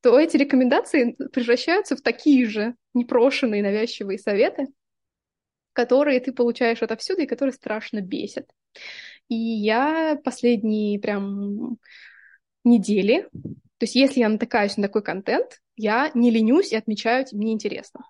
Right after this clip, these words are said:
Если я захожу в интересное и вижу такой контент, я сразу отмечаю, что это неинтересно. Я пытаюсь объяснить своим рекомендациям, чтобы он от меня отстал. Потому что не хочу я получать эти советы.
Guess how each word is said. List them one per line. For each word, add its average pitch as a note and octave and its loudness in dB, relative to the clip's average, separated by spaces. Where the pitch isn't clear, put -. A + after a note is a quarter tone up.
Если A#3 -8
я G#3+ -2
захожу A3+ -2
в G#3 0
интересное G3+ -2
и - -10
вижу G3+ -4
такой G3 -4
контент, G3+ 0
я A3+ 0
сразу A3 0
отмечаю, G#3+ -2
что - -8
это - -6
неинтересно. G#3+ 0
Я A#3+ 2
пытаюсь B3 0
объяснить G#3 -2
своим G3+ -6
рекомендациям, G#3 -4
чтобы G#3 -6
он D4+ 2
от - -6
меня A3 0
отстал. - -10
Потому G#3 -6
что - -6
не B3+ -2
хочу C4+ -2
я F#3+ 0
получать - -8
эти G#3+ -10
советы. C#4 -4